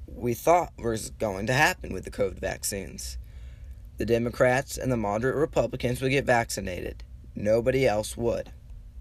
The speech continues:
And that's about how, what's happened. And you can't lock down the co-, they're gonna try to lock down the country again.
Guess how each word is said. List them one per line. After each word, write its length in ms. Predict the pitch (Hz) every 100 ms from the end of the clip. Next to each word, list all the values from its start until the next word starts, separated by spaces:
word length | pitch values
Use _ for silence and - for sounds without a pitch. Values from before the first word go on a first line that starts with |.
| -
And 120 | 107 110
that's 200 | 110 135
about 400 | 123 120 113 117
how, 280 | 104 101 -
what's 220 | 117 -
happened. 480 | 143 160 - - - - - - - - - - - - - - - - - - - - - - -
And 420 | 135 143 131 - - - - - - - - - - - - - - - - - - - - - - - - - - - - - - - - - - - - - - - -
you 180 | 135 135
can't 380 | 180 185 -
lock 300 | 131 123 127 -
down 240 | 107 101
the 60 | 101
co-, 120 | - - - - -
they're 140 | 131
gonna 240 | 156 170 170
try 220 | 151 131
to 60 |
lock 220 | 117 110 -
down 180 | 101
the 60 | 101
country 440 | - 147 - 113
again. 320 | 101 - -